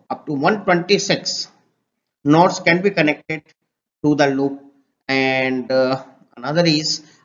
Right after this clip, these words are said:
adding and removing of the device result in a loop reinitialization. So that is also reinitialization, and which is to be due to this the cause of, uh, momentary pause in the loop traffic.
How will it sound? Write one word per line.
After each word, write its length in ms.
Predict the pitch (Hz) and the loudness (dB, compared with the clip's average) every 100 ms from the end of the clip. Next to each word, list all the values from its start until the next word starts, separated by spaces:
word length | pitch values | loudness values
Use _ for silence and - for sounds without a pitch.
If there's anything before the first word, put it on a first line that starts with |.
| - | -2
adding 320 | 135 175 226 | 2 4 4
and 100 | 208 | 4
removing 320 | 151 151 208 | 4 6 4
of 160 | 214 175 | 2 -2
the 60 | 170 | -2
device 400 | 143 151 175 160 | 0 2 2 0
result 400 | 135 170 180 175 | -2 -2 -2 -2
in 100 | 147 | -4
a 60 | |
loop 260 | 123 175 170 | 0 0 0
reinitialization. 1160 | 135 190 240 175 160 - 143 113 101 104 - - _ _ _ _ _ | 0 0 2 4 4 4 -2 -2 -4 -8 -10 -14 _ _ _ _ _
So 240 | 117 117 | -10 -6
that 220 | 117 117 | -4 -6
is 100 | 131 | -6
also 580 | 127 123 143 135 143 139 - _ _ _ _ - | -6 -6 -4 -2 -4 -8 -20 _ _ _ _ 0
reinitialization, 800 | 147 156 139 - 113 104 120 90 - | 4 6 4 0 0 -2 -6 -10 -6
and 160 | 117 127 | -4 -2
which 220 | 160 165 | 0 0
is 240 | 160 - | 0 -2
to 120 | 160 | 0
be 480 | 135 143 147 143 - - _ _ - | 2 4 4 2 -6 -18 _ _ 0
due 100 | 156 | 4
to 140 | 190 | 4
this 420 | 135 170 165 - | 4 2 0 -2
the 140 | - 143 | -6 -6
cause 280 | 139 147 139 | 0 0 0
of, 300 | 131 - 143 | -4 -2 0
uh, 300 | 135 131 - _ _ _ _ _ | 0 -2 -10 _ _ _ _ _
momentary 640 | 123 147 165 165 160 156 147 | 2 4 6 4 4 2 0
pause 520 | - 156 151 160 156 | 0 4 6 6 4
in 140 | 147 | 0
the 160 | 127 131 | 0 0
loop 480 | 127 135 147 143 120 | 0 2 2 2 -4
traffic. 480 | 104 - 113 - | -4 -6 -16 -20